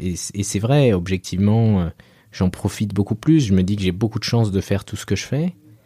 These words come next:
Tu auras envie de voir la beauté en toute chose. Ça, c'est quelque chose qu'on a du mal à faire. On se dit un peu, c'est un truc pour les vieux qui ont rien à foutre et, et tout ça. Mais en fait, c'est assez vrai, si tu veux. Euh, c'est, c'est, euh,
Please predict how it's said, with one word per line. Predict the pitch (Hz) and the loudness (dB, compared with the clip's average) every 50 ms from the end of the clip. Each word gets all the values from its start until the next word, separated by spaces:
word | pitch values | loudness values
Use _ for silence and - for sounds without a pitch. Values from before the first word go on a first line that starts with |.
| _ _ _ - - - _ _ _ _ _ _ _ | _ _ _ -20 -20 -20 _ _ _ _ _ _ _
Tu | - - 120 | 2 4 4
auras | 107 110 | 6 6
envie | 120 127 123 131 143 | 6 6 6 6 6
de | 135 120 | 6 6
voir | 120 113 117 | 6 6 6
la | 107 104 | 6 6
beauté | 101 104 123 127 - - 143 | 6 6 4 4 6 4 4
en | 123 110 | 4 4
toute | - - 110 - | 2 0 -6 -6
chose. | - - 123 127 120 104 | 0 2 4 4 4 4
Ça, | - - 120 | 2 0 -2
c'est | - - - 101 - | -2 -2 -4 -6 -6
quelque | - - 101 92 - 104 | -4 -6 -6 -4 -4 -4
chose | - - 135 - | -2 -2 -2 0
qu'on | - 113 104 | 2 2 2
a | 101 | 4
du | 98 95 | 4 4
mal | 101 101 104 | 4 4 4
à | 98 | 2
faire. | - - 117 110 101 90 | 2 2 0 2 2 0
On | 95 | -2
se | 92 92 | -4 -2
dit | 95 95 | 0 0
un | 95 | 0
peu, | 95 - - 117 | 0 0 -2 -4
c'est | - - 92 | -2 0 -2
un | 90 | -2
truc | - - - 107 - - | -2 -4 -6 -4 -4 -4
pour | 87 - - 92 | -6 -4 -2 -2
les | 92 90 87 | -2 0 0
vieux | 95 98 101 104 | 0 2 2 2
qui | - - | 2 0
ont | 95 87 | -2 0
rien | 85 82 82 | 0 0 -2
à | 85 | -2
foutre | 90 - - - 95 101 - - - | -4 -6 -8 -8 -6 -6 -6 -8 -10
et, | 80 | -10
et | - - - - - 95 - | -8 -6 -4 -2 -2 -2 -4
tout | - | -8
ça. | - - 151 139 - - - - - - - - - - | -6 -6 -6 -6 -6 -10 -20 -20 -20 -20 -20 -16 -6 2
Mais | 120 117 | 2 2
en | |
fait, | 117 165 165 - | 4 4 0 2
c'est | - 131 | 4 4
assez | 117 113 - - 131 120 | 4 4 4 2 2 2
vrai, | 120 117 131 131 127 123 117 | 4 4 4 6 6 6 4
si | 110 - | 2 -2
tu | - - 95 | -6 -2 -2
veux. | 98 95 - - - - - - _ _ - 90 | -2 -2 -2 -10 -20 -20 -20 -20 _ _ -6 -2
Euh, | 92 92 92 | 0 0 0
c'est, | - - - 98 92 90 - - | 0 -2 -2 0 0 0 -2 -4
c'est, | - - - - 101 92 92 90 87 73 60 57 57 52 50 50 - - - - - - - | -8 -10 -8 -6 -4 -2 -2 -2 -2 -4 -6 -8 -10 -10 -12 -14 -16 -18 -20 -20 -20 -20 -20
euh, | - | -16